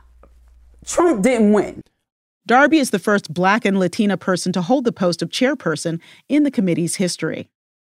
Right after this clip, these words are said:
Speaker 1: As a woman and as a woman of color, where, you know, a lot of our rights and, and privileges and things are bound up in what we do or don't do. And this is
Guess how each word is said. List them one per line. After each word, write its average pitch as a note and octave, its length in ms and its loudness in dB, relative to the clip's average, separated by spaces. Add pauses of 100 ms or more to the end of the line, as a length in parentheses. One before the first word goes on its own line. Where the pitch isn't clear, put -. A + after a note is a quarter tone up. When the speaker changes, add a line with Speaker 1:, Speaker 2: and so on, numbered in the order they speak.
(220)
Speaker 1:
As D#3+ 100 2
a E3 60 6
woman F#3 640 4
and E3+ 260 -2
as D#3+ 160 0
a - 20 -2
woman E3+ 300 -2
of D3 160 -8
color, F3 560 0
where, E3+ 960 -2
you F#3+ 140 -2
know, D#3+ 240 2
a D3+ 100 -2
lot E3 320 0
of D#3+ 140 -2
our D#3 200 0
rights E3 600 -2 (160)
and, D#3+ 320 -2
and D3 260 -4
privileges E3+ 680 -2
and D#3+ 260 -4
things E3+ 460 0 (640)
are D#3+ 240 4
bound E3 640 0 (140)
up D#3+ 340 0 (140)
in D#3+ 400 2 (120)
what D#3+ 280 0
we F3 140 -2
do D#3+ 260 -2
or D3+ 180 -2
don't D#3 380 -4
do. C#3+ 420 0 (240)
And D#3+ 240 0
this G3+ 200 2
is F3 260 -4